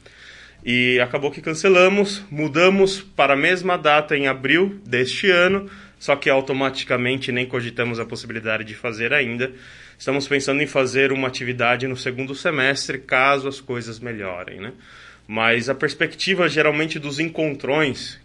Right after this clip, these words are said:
que a gente chama carinhosamente, juntando os jovens de todas as nossas paróquias do sul do Brasil, e, hum,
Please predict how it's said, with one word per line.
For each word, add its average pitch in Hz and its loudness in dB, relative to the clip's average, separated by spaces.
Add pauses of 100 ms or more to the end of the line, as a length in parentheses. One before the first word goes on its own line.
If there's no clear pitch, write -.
que 117 0
a 110 0
gente 120 -8
chama 123 -6
carinhosamente, 120 -4 (400)
juntando 139 -2
os 143 -4
jovens 120 -2 (280)
de 120 -12
todas 175 2
as 151 -2
nossas 139 -4
paróquias 139 -4
do 117 -14
sul - -10
do 120 -10
Brasil, 120 -4 (480)
e, 123 0
hum, 117 -4